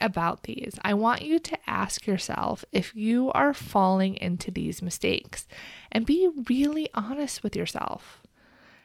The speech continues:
Ask yourself, how could it be true that you're blaming others? How could it be true that you have stopped caring?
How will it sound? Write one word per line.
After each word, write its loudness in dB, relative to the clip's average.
Ask 2
yourself, 6
how 6
could 2
it 6
be 8
true 2
that -4
you're 0
blaming -6
others? -10
How 2
could 4
it 6
be 2
true 8
that -4
you 4
have 0
stopped 0
caring? -4